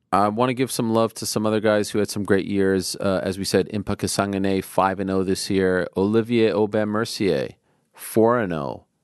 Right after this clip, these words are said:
this past year. Uh, what a year for him. Brendan Allen, three and oh. Nicholas Dalby, three and oh.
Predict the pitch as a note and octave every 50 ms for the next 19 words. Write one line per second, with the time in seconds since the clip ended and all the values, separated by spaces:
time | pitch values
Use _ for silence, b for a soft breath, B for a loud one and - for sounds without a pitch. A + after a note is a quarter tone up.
0 | _ _ - F2 - - - E2+ D#2 D2+ - - - E2 D#2 D2 C2 B1+ C2 -
1 | b b b b b b - - E2 D2+ D2+ D#2 F#2 F#2 F#2+ F2+ F2+ F#2 F#2 -
2 | - F2+ F2 F#2+ F#2+ F2+ F2+ E2 b b b b b b _ _ - G2+ A2 A#2
3 | A2+ G#2+ G#2+ G#2+ A2 A2+ A#2 A#2 A#2 A2+ - - A2 A2+ A#2 A2+ A2+ A2+ A2+ A2+
4 | A2+ A2 A2+ A2+ - _ _ _ _ _ _ _ _ _ _ _ G2 G2+ - A2+
5 | G#2+ F#2+ - - G2+ G2 A2 A#2 A#2 B2 A#2+ A#2+ A#2+ A2+ - - - A2+ A#2+ A#2+
6 | A#2 A#2 A2+ A#2 A#2 A#2 A2+ A2+ A#2 A#2